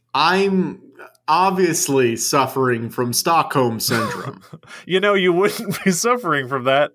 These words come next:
Speaker 2: if you moved to Stockholm.
Speaker 1: But I can't because they have me hostage. Do you see the problem?
Speaker 2: I see the problem, and now you love them.
Speaker 1: I love them. <laughs>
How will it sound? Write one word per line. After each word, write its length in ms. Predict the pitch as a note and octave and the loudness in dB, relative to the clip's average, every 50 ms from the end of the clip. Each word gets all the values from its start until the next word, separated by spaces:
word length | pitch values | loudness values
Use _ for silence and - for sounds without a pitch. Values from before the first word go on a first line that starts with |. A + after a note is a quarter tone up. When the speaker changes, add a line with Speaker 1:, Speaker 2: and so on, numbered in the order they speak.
| _ _ _ | _ _ _
Speaker 2:
if 240 | F#3 F#3+ F#3 - G3 | 0 0 0 0 -2
you 180 | G3 G#3 G#3 | -2 -2 -2
moved 380 | G#3 G#3 G3 F3+ D#3+ D3 - - | 0 2 2 2 2 -2 -4 -8
to 100 | G#3 F#3 | -8 -6
Stockholm. 680 | - - G3+ G3 G3+ F#3 - - A#2+ A2 G#2 G2+ C#3+ A#2+ | -4 -2 0 0 0 0 0 -2 -2 -2 -2 -4 -4 0
Speaker 1:
But 200 | - G3+ F#3+ F3+ | 0 2 2 2
I 220 | F3 F3 E3 D#3 | 2 2 2 2
can't 640 | D#3+ - F#3 G#3+ A3+ A3+ F#3+ D#3+ C#3+ C#3+ C#3+ - - | 0 0 0 2 2 2 2 2 2 0 0 -2 -2
because 680 | D#3+ D#3+ D#3 - - D3+ D3 D3 C#3+ C#3 B2+ - - - | -2 -2 -2 -2 0 2 2 2 2 0 -2 -6 -4 -2
they 200 | D3+ C#3+ C#3 A#2+ | 0 0 0 0
have 360 | A#2+ A#2+ A#2+ A#2 A2+ - A#2+ | 2 2 2 2 0 -4 -4
me 160 | A#2+ B2 A#2+ | -2 -2 -2
hostage. 760 | A#2+ D3 F3+ G3 F3 - - - - A2 G2 F#2 - - - | 0 0 0 0 0 0 -2 -6 -6 -8 -10 -10 -12 -16 -18
Do 140 | A#2 A#2 B2+ | -12 -8 -4
you 200 | B2+ C3+ C#3 C#3 | -2 0 0 2
see 300 | C#3 - - D#3+ D#3 D3 | 2 0 0 2 2 2
the 120 | C3+ C#3+ | 0 0
problem? 580 | C3+ - E3+ F3+ F3+ E3+ D3 - - - - - - | -2 0 0 2 2 2 0 -2 -4 -10 -10 -8 -6
Speaker 2:
I 80 | C3 | -6
see 180 | A#2+ - - D3+ | -4 -4 -4 -2
the 120 | C3 C#3+ C#3 | -2 -4 -2
problem, 440 | - D3+ C3 B2+ C3 A#2+ A#2+ G#2+ G2+ | 0 0 2 2 0 -2 -6 -8 -8
and 80 | G2+ G#2 | -6 -6
now 140 | G#2 G#2+ | -4 -4
you 200 | A#2 C3+ D#3 F3 | -2 0 0 0
love 380 | F3 D#3+ D3 D#3 F3 G3 G3 D3 | 2 2 2 2 2 2 0 2
them. 880 | C3 A#2+ A#2 A2+ A#2 A2+ A2+ A2+ A#2 A#2 A2+ A2+ A#2 B2 B2+ C3+ C3 - _ _ _ _ _ _ _ - | 2 0 2 4 2 2 2 2 0 0 -2 -4 -6 -8 -8 -10 -10 -10 _ _ _ _ _ _ _ -4
Speaker 1:
I 300 | - B2+ C3+ D3 E3 F3+ | 0 0 2 4 4 4
love 460 | E3+ D3+ C#3+ D#3 F3+ G3+ F3+ D3+ D3 | 4 4 4 4 2 2 0 0 0
them. 360 | D3 D3 C#3 C#3 C3+ D3+ F#3 F#3 - - - - - D3+ - - E3+ E3 - | 2 2 2 2 2 0 -2 -2 -4 -4 -4 -4 -2 -2 -2 -2 -4 -4 -2
<laughs> 600 | F3+ E3+ - - - C3+ - C#3 C#3 C#4+ C#4 - | -2 -2 -2 -4 -10 -12 -12 -10 -12 -12 -14 -14